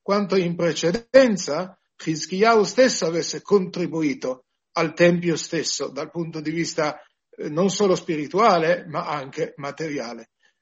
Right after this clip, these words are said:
E questo non fa che ribadire evidentemente il grave stato di necessità in cui Chizkiyahu e il suo regno si trovavano in quel momento. Chizkiyahu, eh, affronta quindi il re di Assiria, notano i commentatori,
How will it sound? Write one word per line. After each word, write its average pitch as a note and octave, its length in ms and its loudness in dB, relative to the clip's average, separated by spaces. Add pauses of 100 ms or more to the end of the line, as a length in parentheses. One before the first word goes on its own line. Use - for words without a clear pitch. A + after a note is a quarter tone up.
(240)
E D#3 120 -8
questo G#3 400 4
non F3 180 0
fa F#3 180 2
che F3+ 160 -4
ribadire F#3 540 0
evidentemente D#3 800 -2
il D3+ 160 -4
grave F3+ 340 0
stato D#3+ 400 -2
di C#3 160 -10
necessità D#3+ 840 -2 (240)
in - 160 -12
cui F#3 240 0
Chizkiyahu E3+ 640 0
e C#3 60 -2
il C#3 60 -6
suo F#3+ 200 -2
regno C#3+ 320 -4
si E3 160 -10
trovavano C#3 720 -4
in C#3+ 160 -14
quel C3+ 220 -6
momento. A#2+ 480 -12 (560)
Chizkiyahu, G3 920 4 (260)
eh, D#3 800 2
affronta F#3 580 2
quindi F#3+ 400 0
il E3 160 -2
re G#3 180 4
di F3+ 160 2
Assiria, D#3 640 0
notano E3 420 -2
i D3+ 100 -6
commentatori, D#3 920 -2